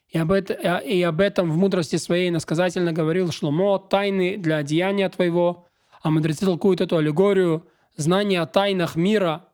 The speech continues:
будут твоим одеянием». То есть для тебя одного, и не преподавай их публичности. Так же, как одеяние не предаётся публичности, это одеяние для меня, это то, что связано лично со мной,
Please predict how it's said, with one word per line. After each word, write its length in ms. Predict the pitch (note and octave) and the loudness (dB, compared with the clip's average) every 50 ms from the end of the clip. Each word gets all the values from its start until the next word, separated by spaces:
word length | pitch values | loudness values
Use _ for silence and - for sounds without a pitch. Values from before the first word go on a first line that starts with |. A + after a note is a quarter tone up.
| _ _ - | _ _ -6
будут 360 | D#3 D#3+ F3+ F3 F#3+ F3+ - | 0 0 2 2 0 -2 -2
твоим 260 | - F#3+ G3 G3 F#3+ | -2 -2 0 0 0
одеянием». 600 | F3+ E3 E3 F3 F3+ F3+ E3 D3+ D3 C#3 C#3 B2+ _ _ _ _ _ - | -2 0 0 0 0 0 0 -2 -4 -4 -6 -8 _ _ _ _ _ -2
То 140 | - E3+ | 0 0
есть 280 | E3 D3 B2 - _ _ _ _ _ _ _ - | 2 2 -2 -4 _ _ _ _ _ _ _ -4
для 100 | E3 - | -2 0
тебя 340 | - G3 F3+ G#3+ A3 G#3+ | 0 0 2 2 2 2
одного, 640 | G#3 F#3+ G3+ F#3+ F#3 F#3+ G3 F3+ D3+ C3+ - _ _ _ _ _ _ _ _ _ _ - | 0 0 0 0 2 2 0 0 0 -2 -6 _ _ _ _ _ _ _ _ _ _ -4
и 120 | - E3 | -2 0
не 120 | E3 E3+ | 0 2
преподавай 760 | E3 - E3+ D#3+ - E3 D#3 E3+ E3 G3 G3+ G#3 G#3+ G#3 G#3+ - _ _ _ _ _ _ _ _ _ _ _ _ _ _ | 0 0 0 0 -2 -2 0 0 0 2 2 0 0 -2 -6 -10 _ _ _ _ _ _ _ _ _ _ _ _ _ _
их 260 | - F#3+ G3 F#3 - - | 0 0 0 0 -2 -2
публичности. 640 | - F3 E3 F#3 F#3 - - E3+ D3 - - - _ _ _ _ _ _ _ _ _ _ _ _ _ - | -2 0 0 0 -2 -2 -2 -6 -6 -6 -8 -18 _ _ _ _ _ _ _ _ _ _ _ _ _ -4
Так 160 | - F#3+ F3 | -4 -4 -2
же, 100 | F3+ F#3+ | -2 -2
как 160 | - F#3+ D#3 | -2 0 0
одеяние 560 | F#3 E3+ D#3 F3+ G3 G3 F3+ E3 D#3 D3 C#3+ C#3+ | 0 0 2 2 2 2 2 0 0 0 -2 0
не 200 | D#3 D3+ D3+ D3 | 0 0 0 0
предаётся 440 | D#3+ D#3+ D#3 E3+ E3 D#3 - D#3 | 0 -2 0 0 0 0 -2 -6
публичности, 600 | D3 - C#3+ D#3 F3+ E3+ - D#3 D3 C3 - - | -6 -4 -2 0 -2 -2 -2 -4 -6 -6 -6 -8
это 160 | D3 - - D3 | -10 -6 -6 -6
одеяние 440 | C3+ C3+ D#3+ F3 E3+ D#3+ D#3 D3 | -2 -2 -2 -2 -2 -2 -2 -2
для 160 | C3+ C3+ D3 C#3+ | 0 0 0 2
меня, 440 | D3 D3 D3+ F3 G3 G#3+ A3 G#3 | 2 2 2 2 2 0 0 -4
это 120 | F3+ - - | -4 -6 -8
то, 160 | - - E3 | -2 -2 -2
что 400 | C#3+ - - D#3+ D3 D3 - - | -2 -2 -4 -4 -4 -4 -6 -10
связано 360 | - - F3+ E3+ D#3 D#3 D3+ C#3+ | -6 -2 -2 -2 0 -2 -2 -2
лично 300 | D#3 F3+ - - D#3+ C3+ | -2 -2 -4 -4 -8 -6
со 120 | - D#3+ | -4 -4
мной, 320 | D#3+ F#3+ A3 B3 B3 A#3+ | -2 -2 -2 -2 -2 -6